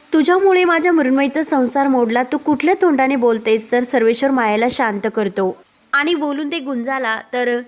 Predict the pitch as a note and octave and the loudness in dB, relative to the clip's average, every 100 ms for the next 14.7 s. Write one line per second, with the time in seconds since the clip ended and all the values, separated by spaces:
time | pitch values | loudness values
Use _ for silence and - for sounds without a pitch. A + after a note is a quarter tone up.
0 | - C4+ B3+ C4 D4+ B3+ B3+ A3+ A#3+ A#3 | -8 -4 -2 -2 -6 -6 -6 -2 -2 -2
1 | A3 G#3+ A3 A#3 B3+ G#3+ G3+ G#3+ G#3 G#3+ | -2 0 0 -2 -2 -4 -2 -4 -2 -4
2 | G#3+ A#3 A#3 A3+ B3 A#3+ B3 G#3+ A3 A#3 | -4 -4 -2 0 -2 -2 -4 -2 -2 -2
3 | A3+ B3+ C#4 C#4 A#3+ A#3+ A3 A3 - B3 | -2 -2 -2 -2 -4 -2 -4 -4 -6 -6
4 | B3+ B3 A#3 A3+ A#3 A#3 A#3+ B3 G3+ G#3+ | -4 -4 -4 -4 -4 -4 -6 -6 -4 -4
5 | - - - - D4+ C#4 E4 E4 F4 E4 | -6 -18 -20 -8 -4 -2 0 0 -2 -4
6 | C4 C#4 C4 C4 C#4 C4+ C4 C#4 C4+ B3+ | -4 -4 -4 -4 -4 -4 -4 -6 -6 -6
7 | A3+ A3 - - - - C4+ C4 D#4+ D4+ | -2 -2 -4 -16 -14 -4 -2 0 0 0
8 | D4 A#3+ - - C4 B3+ A3+ B3+ A#3+ A#3 | 0 -2 -4 -4 -4 -4 -4 0 0 0
9 | A#3 A#3 A#3 C4 A#3+ G#3+ G#3+ A#3+ C#4 A3 | 0 -2 -2 -2 -2 -2 -2 -2 -2 -2
10 | - G3+ F#3+ - - - F4 E4+ E4+ E4+ | 0 -2 -2 -6 -20 -6 -2 0 0 0
11 | F#4+ F#4 D#4 C4+ C#4+ D4 D#4 D#4 B3+ B3+ | 0 2 0 0 0 0 -2 -2 -2 0
12 | B3 A#3 C4+ - B3 A3+ - C4+ C#4 C4+ | -2 0 -2 0 0 0 -2 -2 -2 0
13 | B3 B3+ C#4 B3 A3+ A#3 A#3+ A3+ B3+ A3+ | 0 0 0 0 0 0 0 -2 0 -2
14 | G#3+ A3 A3 A3 G3+ G3+ | 0 0 0 0 -2 -2